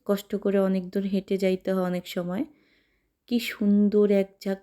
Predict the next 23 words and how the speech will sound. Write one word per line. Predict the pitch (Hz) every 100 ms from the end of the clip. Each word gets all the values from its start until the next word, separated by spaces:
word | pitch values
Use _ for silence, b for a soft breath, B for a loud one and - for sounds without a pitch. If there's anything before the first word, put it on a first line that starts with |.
| -
কবুতর, | 202 190 - 190 180 175 175 180
কি | - 220
সুন্দর | - 208 202 196
উঠছে | 185 - - 180 175
দেখুন, | 180 185 233 285 - b b b b b
অনেক | 214 233 233 226 220 -
সুন্দর | 214 202 202 196
লাগতেছিল, | 190 190 - - 170 170 185 _ _ _ _ b b b -
প্রচণ্ড | 202 - 226 233 233 233
সুন্দর | - 208 202 196
লাগে। | 190 180 170 180 - b b b
যখন | 185 190 - 202 202
এক | 190 185 196
ঝাঁক | 190 -
কবুতর | 196 190 190 190 196 185
বা | 185
এরকমভাবে | 190 185 185 190 190 185 196
পাখি | 196 180 - 202
উড়ে | 190 208 277
তখন | 196 185 196
অনেক | 185 190 196
সুন্দর | - 185 175
লাগে। | 170 175 170